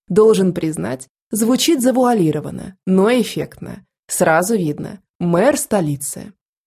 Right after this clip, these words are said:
"А вы ожидаете, что я начну размахивать клинками,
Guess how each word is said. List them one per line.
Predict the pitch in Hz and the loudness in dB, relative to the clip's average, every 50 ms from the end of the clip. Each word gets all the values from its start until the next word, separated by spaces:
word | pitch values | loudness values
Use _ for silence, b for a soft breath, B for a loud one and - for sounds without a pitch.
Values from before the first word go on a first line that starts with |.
| _ _ _ _ _ _ | _ _ _ _ _ _
"А | 180 185 185 | 0 0 2
вы | 175 190 202 196 | 2 4 4 4
ожидаете, | 196 190 202 196 180 196 190 185 185 190 185 | 4 4 2 0 2 2 2 2 2 0 -2
что | 175 - - 185 | -4 -2 -2 0
я | 185 180 185 190 | 0 2 2 2
начну | 190 190 185 - - 196 190 | 0 0 -2 -2 -2 -2 0
размахивать | 185 190 175 180 190 190 185 185 190 175 180 170 - | 0 2 2 2 0 0 0 -2 -2 -2 -2 -2 -2
клинками, | - 180 185 185 185 233 254 277 247 170 143 - | -2 0 0 0 0 0 0 0 0 -2 -4 -8